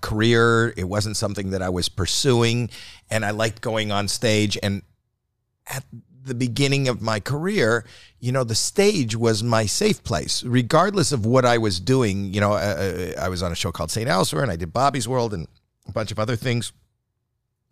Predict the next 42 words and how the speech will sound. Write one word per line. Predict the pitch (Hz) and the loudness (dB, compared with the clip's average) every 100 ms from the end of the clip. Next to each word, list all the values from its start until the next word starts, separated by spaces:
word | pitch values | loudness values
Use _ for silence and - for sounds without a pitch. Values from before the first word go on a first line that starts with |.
| - - - - - | -18 -18 -20 -18 -2
You | 127 | 0
know, | |
people | 113 135 135 | 2 2 2
would | 123 | 2
direct | 135 131 170 - 113 | 2 2 2 0 -4
me | 101 95 | -2 -2
and | 92 | -2
tell | 104 | -2
me | 110 | 0
where | 104 | 0
to | 110 | 0
stand | - 185 170 117 | 0 2 2 2
and | 95 98 | 0 -4
what | 95 | -4
to | 107 | -4
say | - 208 160 120 | -2 0 0 0
and | 92 | -2
throw | - 110 | -4 -4
to | 95 | -4
commercial. | 117 139 180 - - - - - _ | -4 0 0 -2 -8 -14 -20 -20 _
But | 127 | -2
I | 123 | 0
could | 139 123 151 | -2 -4 2
go | 160 | 2
to | 131 | 4
the | 117 | 0
Comedy | - - - 180 240 165 | -2 -8 -2 0 0 -2
Store | 92 - 87 98 131 _ _ _ _ _ - | -2 -4 -4 -6 -8 _ _ _ _ _ -2
or | 117 | 0
any | 123 120 | 2 2
other | 110 107 | 2 0
place | 151 131 - - _ _ _ _ _ _ _ _ _ _ - - | 0 0 -2 -10 _ _ _ _ _ _ _ _ _ _ -10 -2
and | 127 | 0
just | 123 - | 0 2
go | 139 120 | 4 4
off | 113 117 | 0 -4
the | - | -4
rails | 87 131 87 - - - 160 | 0 0 0 -8 -18 -4 -2
if | - | 2
I | 151 | 2
wanted | 143 160 156 104 | 4 2 2 -6
to. | - | -10